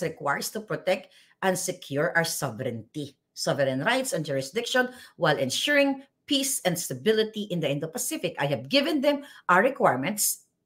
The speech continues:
and we have been assured that they will be addressed." Okay? Over, ano yung, ah, ano yung requirements na binigay niya?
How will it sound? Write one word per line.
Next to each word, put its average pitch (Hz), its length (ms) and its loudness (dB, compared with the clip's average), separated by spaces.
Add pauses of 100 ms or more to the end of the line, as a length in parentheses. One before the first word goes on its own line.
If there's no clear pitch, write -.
and 247 320 6
we 151 160 -2
have 165 240 0
been 302 200 -2
assured - 520 0 (280)
that 143 320 0
they 156 80 6
will 233 240 4
be 269 160 0
addressed." 226 800 0 (400)
Okay? 294 400 4 (400)
Over, 254 640 8 (160)
ano 254 160 6
yung, 262 260 2
ah, 220 220 4
ano 240 120 4
yung 233 140 2
requirements 175 640 2
na 151 80 2
binigay 139 400 0
niya? 135 240 -6